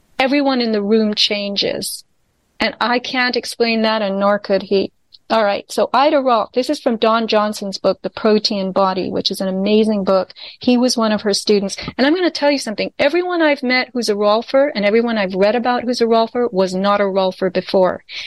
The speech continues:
They gave up a profession. Sometimes they were a professor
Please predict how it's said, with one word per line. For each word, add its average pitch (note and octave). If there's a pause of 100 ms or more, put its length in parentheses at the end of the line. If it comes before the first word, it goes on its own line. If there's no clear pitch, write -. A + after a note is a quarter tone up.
(100)
They G3+
gave B3
up A3+
a G3+
profession. - (360)
Sometimes C4+
they C#4+
were C#4
a C#4
professor C#4